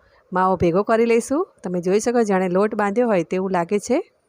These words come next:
તો આપણે તેના નાના નાના બોલ્સ બનાવીશું. તમે બોલ્સ બનાવવા હોય તો બોલ્સ પણ બનાવી શકો છો, પણ મેં આ રીતે ચોરસ શેપ આપ્યો છે તેનો. તો આ રીતે બધા પીસ કરી લઈશું આપણે ચોરસમાં.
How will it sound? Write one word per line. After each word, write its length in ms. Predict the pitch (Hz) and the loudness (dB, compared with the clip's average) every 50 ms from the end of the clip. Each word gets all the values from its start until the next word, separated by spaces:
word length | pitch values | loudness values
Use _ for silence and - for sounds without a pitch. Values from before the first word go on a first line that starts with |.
| _ _ _ _ _ _ _ _ _ _ _ _ _ _ _ _ _ _ - | _ _ _ _ _ _ _ _ _ _ _ _ _ _ _ _ _ _ -4
તો 60 | 214 | -2
આપણે 340 | 185 185 180 202 214 247 320 | -2 0 0 2 2 2 2
તેના 260 | - 247 214 196 190 | 0 0 0 0 0
નાના 240 | 180 180 185 190 202 | 2 2 2 0 0
નાના 300 | 208 214 220 226 277 339 - _ _ _ _ _ _ _ _ _ _ _ _ _ - | 0 0 0 0 0 -2 -6 _ _ _ _ _ _ _ _ _ _ _ _ _ -2
બોલ્સ 320 | 190 190 202 202 - 214 | 0 0 0 0 0 -2
બનાવીશું. 480 | 214 214 214 220 226 233 - 269 294 302 | -2 0 2 2 2 2 0 -2 -4 -2
તમે 220 | 240 208 196 190 | -2 -2 0 0
બોલ્સ 340 | 180 180 185 202 220 - - - | 0 0 2 2 0 0 -2 -2
બનાવવા 240 | 220 214 226 233 | 0 0 2 2
હોય 160 | 226 202 180 170 | 2 2 0 0
તો 120 | - 180 | -2 -2
બોલ્સ 280 | 175 180 190 190 - - | -2 0 -2 -2 -2 -4
પણ 120 | 220 208 | -4 -2
બનાવી 260 | 208 208 202 202 208 220 | 0 0 0 2 0 0
શકો 260 | - 220 - 233 233 | 0 -2 -2 -2 -2
છો, 160 | - - 339 | -2 -4 -6
પણ 220 | - - 190 185 | -4 -2 -2 0
મેં 160 | 185 185 180 175 | 0 0 2 2
આ 60 | 175 | 0
રીતે 300 | 175 175 - 233 320 370 | 0 -2 0 -2 -2 -2
ચોરસ 640 | - - 220 190 185 196 220 208 - - - - - | -2 0 0 2 2 2 2 0 -2 -6 -8 -6 -2
શેપ 200 | 220 214 220 233 | 0 0 2 2
આપ્યો 260 | 208 202 - 214 220 | 0 0 0 0 0
છે 140 | - - 240 | 0 0 -2
તેનો. 300 | 226 214 214 226 311 - - _ _ _ _ _ _ _ _ _ _ _ _ _ _ _ _ _ _ _ _ _ _ _ _ _ _ _ _ _ | 0 0 0 0 0 -2 -4 _ _ _ _ _ _ _ _ _ _ _ _ _ _ _ _ _ _ _ _ _ _ _ _ _ _ _ _ _
તો 60 | - 180 | -2 -2
આ 60 | 175 | 0
રીતે 240 | 175 175 - 220 208 | 0 0 0 0 2
બધા 480 | 190 175 - - 185 196 226 302 359 - _ _ _ _ _ _ | 2 0 0 0 0 2 2 0 -2 -4 _ _ _ _ _ _
પીસ 220 | - 208 208 - - | -4 -4 -4 -2 -2
કરી 200 | - 208 208 214 | 0 2 2 2
લઈશું 300 | 214 208 202 - - 226 | 2 2 2 2 0 0
આપણે 200 | 196 202 240 339 | 2 2 0 0
ચોરસમાં. 640 | - - 208 185 190 220 233 - - 240 254 339 | 0 0 0 0 0 0 -2 -2 -4 -4 -4 -4